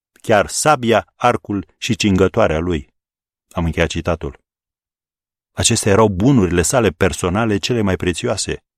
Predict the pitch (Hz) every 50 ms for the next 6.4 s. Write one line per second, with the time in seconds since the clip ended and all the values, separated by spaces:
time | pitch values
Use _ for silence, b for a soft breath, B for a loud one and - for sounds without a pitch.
0 | _ _ _ _ _ _ _ _ _ _ _ _ _ _ - 120 110 110 - -
1 | 147 131 107 101 107 104 - - - - 156 151 - - - 98 90 - - 95
2 | 95 143 156 - - - 98 90 80 113 131 123 - 101 87 - 90 82 78 -
3 | 87 82 98 104 101 90 87 78 69 - _ _ _ _ _ _ 110 101 95 80
4 | - - 165 120 90 80 80 80 92 90 - - 95 82 - 117 120 107 87 87
5 | 78 78 80 78 - 95 92 - 85 80 80 78 - - - 95 85 78 - -
6 | 104 95 90 82 80 76 71